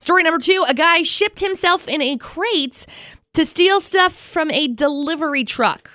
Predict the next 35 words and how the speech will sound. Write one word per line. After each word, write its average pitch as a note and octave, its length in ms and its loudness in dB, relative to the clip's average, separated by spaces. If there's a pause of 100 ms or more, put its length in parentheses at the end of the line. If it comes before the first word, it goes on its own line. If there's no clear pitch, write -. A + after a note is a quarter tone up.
(220)
A F#3+ 40 -8
whole C#4 280 0
bunch F#4 240 2
of E4 80 -2
stuff E4 260 2
inside D#4+ 260 2
of C4+ 60 -6
this D4+ 140 -4
delivery D4 440 2
truck. C#4 460 2 (680)
Didn't F4 260 2
come F4 180 4
up E4+ 180 2
with E4 140 0
an D4 80 2
escape D4 380 0
plan, C4+ 580 2 (340)
so A#3+ 460 4
the A3+ 180 0
driver A#3 320 2
ended A3+ 160 2
up G#3+ 120 2
catching G#3+ 360 0
him G3 220 2
and F3+ 280 -2
he F#3+ 380 -4
got F3+ 440 0 (100)
arrested. - 500 -4 (240)
Florida D4 460 2 (800)
or G3+ 180 -4
not? - 520 -8 (520)
And A3+ 120 -2
story F4+ 220 0
number F4 180 0
three, E4 380 0